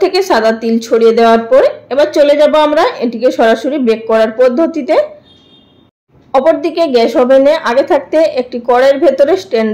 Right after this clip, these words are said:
রেখে এটিকে ঢাকা দিয়ে ফ্রি হিট করতে ছেড়ে দিয়েছিলাম পাঁচ মিনিট মতো। হাই ফ্লেমে এটিকে খুব ভালোভাবে গরম করে নিয়েছি। এবার সাবধানের সঙ্গে থালাটিকে আমাদের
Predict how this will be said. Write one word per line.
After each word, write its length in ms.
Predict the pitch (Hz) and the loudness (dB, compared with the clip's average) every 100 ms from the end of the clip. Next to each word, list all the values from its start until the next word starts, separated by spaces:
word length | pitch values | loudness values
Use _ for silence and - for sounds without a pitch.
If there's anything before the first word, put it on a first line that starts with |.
| 214 | -4
রেখে 220 | 220 320 370 | -2 -2 -2
এটিকে 280 | 226 226 226 226 | -4 -4 -2 -2
ঢাকা 200 | 247 247 285 | -2 0 0
দিয়ে 140 | 302 381 | 0 -4
ফ্রি 120 | 339 277 | -4 -2
হিট 120 | 330 - | -2 -2
করতে 200 | 302 302 302 311 | -4 -2 -2 0
ছেড়ে 180 | 240 226 | 0 2
দিয়েছিলাম 360 | 233 226 254 330 403 | 2 2 0 -2 0
পাঁচ 160 | 226 220 | -2 -2
মিনিট 180 | 208 196 208 | -4 -2 -4
মতো। 200 | 196 196 - _ _ _ | -4 -6 -10 _ _ _
হাই 140 | - 285 277 | -2 -2 0
ফ্লেমে 260 | 302 320 330 | 0 0 -2
এটিকে 200 | 320 339 - | -2 -6 -4
খুব 120 | - 311 | -2 0
ভালোভাবে 380 | 302 254 302 269 269 | 0 2 2 2 2
গরম 200 | 220 220 226 | 2 2 0
করে 140 | 233 233 | 0 0
নিয়েছি। 320 | 240 240 240 403 539 - | 2 0 0 -2 -2 -4
এবার 160 | 226 233 | -4 -2
সাবধানের 540 | 269 240 240 311 294 349 | -4 -4 0 0 0 0
সঙ্গে 240 | 294 294 403 587 - _ _ - | 0 0 -2 -4 -10 _ _ -2
থালাটিকে 400 | 262 285 285 311 | 0 0 0 0
আমাদের 200 | 302 320 | 2 0